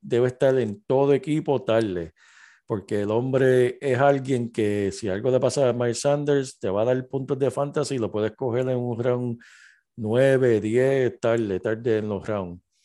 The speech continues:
Este, pero la pregunta es Jalen Hurts. Vimos el año pasado, Jalen Hurts fue de,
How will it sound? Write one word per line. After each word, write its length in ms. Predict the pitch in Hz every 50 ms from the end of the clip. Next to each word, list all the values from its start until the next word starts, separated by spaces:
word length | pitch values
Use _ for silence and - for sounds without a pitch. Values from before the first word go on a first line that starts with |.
| _ _ _ _ _ _ _ -
Este, 880 | 131 120 113 110 - - _ _ - 117 110 107 104 101 95 95 - _ -
pero 440 | 143 156 175 175 151 123 110 - - _ - _ _ _ - - _ -
la 160 | 127 117 110
pregunta 460 | 117 107 104 104 113 117 - 135 131
es 100 | 131 131
Jalen 360 | 127 135 120 120 127 123 110 101
Hurts. 240 | 101 90 - 110
Vimos 220 | 110 113 117 123 131
el 60 | 131
año 140 | 131 135 139
pasado, 300 | - 143 120 - 143 143
Jalen 340 | 139 131 123 110 113 110 101
Hurts 360 | 110 117 117 - - - - -
fue 240 | - 135 120 120
de, 240 | 120 - 135 123 123